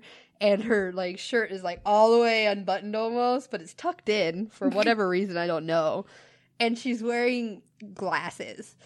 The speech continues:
Speaker 1: So, therefore, she's a boss <laughs> bitch? I don't know. <laughs>
Speaker 2: Yes.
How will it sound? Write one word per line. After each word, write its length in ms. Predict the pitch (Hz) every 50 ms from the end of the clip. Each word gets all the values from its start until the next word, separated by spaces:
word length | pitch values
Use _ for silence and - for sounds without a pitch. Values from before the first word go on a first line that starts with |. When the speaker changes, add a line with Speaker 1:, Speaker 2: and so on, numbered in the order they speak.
| _ _ _ _ _ _ _ _ _ _ _ _ _ _ _ _ _ _ _ _ _ _ - 226 226 - -
Speaker 1:
So, 500 | - 269 226 208 202 196 190 185 185 185
therefore, 600 | 180 165 226 190 190 202 - - 196 180 180 190 165
she's 240 | 208 214 208 202
a 60 | 202 185
boss 400 | 190 165 151 160 208 277 - -
<laughs> 40 | -
bitch? 380 | 349 349 349 349 349 339 -
I 140 | 233 214 226
don't 180 | 247 233 185 165
know. 320 | 170 - 226 190 202 233 233 - - - - - -
<laughs> 300 | - - - - _ _
Speaker 2:
Yes. 500 | - 180 180 160 139 147 - - - -